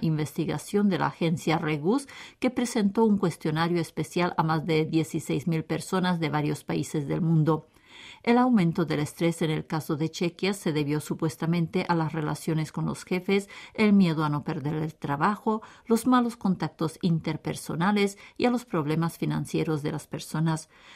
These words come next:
Dos quintas partes de los trabajadores checos consideran que un trabajo con horario más flexible ayudaría a reducir el nivel del estrés y el setenta y un por ciento está convencido de que un trabajo más flexible llevaría a una mayor productividad del trabajo.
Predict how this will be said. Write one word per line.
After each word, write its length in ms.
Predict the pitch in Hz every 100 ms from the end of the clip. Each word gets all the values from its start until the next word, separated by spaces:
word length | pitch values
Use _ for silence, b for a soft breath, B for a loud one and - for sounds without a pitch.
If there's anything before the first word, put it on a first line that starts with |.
| B
Dos 200 | 214 220
quintas 360 | 208 175 175 -
partes 420 | 165 160 170 143
de 80 | 160
los 140 | 151
trabajadores 680 | - 156 147 170 160 160 156
checos 460 | - 165 175 180
consideran 680 | - 170 151 160 151 156 160
que 120 | 180 185
un 140 | 196
trabajo 600 | 185 156 165 - 170 156
con 360 | 160 156 151 -
horario 420 | 175 160 156 160
más 220 | 156 151
flexible 680 | - 165 - 226 220 208 214 B B B
ayudaría 600 | 262 269 262 254 220 202
a 40 |
reducir 480 | 190 160 151 - 185
el 180 | 170 156
nivel 340 | 151 160 156
del 140 | 143 156
estrés 480 | 156 - 208 190 - B
y 140 | B 185
el 120 | 160
setenta 500 | - 165 - 147 156
y 60 | 147
un 120 | 151
por 160 | 175
ciento 400 | 170 202 196 196
está 260 | 196 196 175
convencido 760 | 156 151 156 131 190 185 226 240 B B
de 200 | 196 180
que 140 | -
un 200 | - 247
trabajo 440 | 226 180 165 151 160
más 240 | 156 151
flexible 720 | - - - - 220 220 220 220
llevaría 680 | 196 220 202 196 208 208
a 160 | - 170
una 240 | 170 156
mayor 400 | 151 156 180 214
productividad 800 | 208 170 151 - 151 143 147 165
del 180 | 160 139
trabajo. 600 | - 131 127 - 131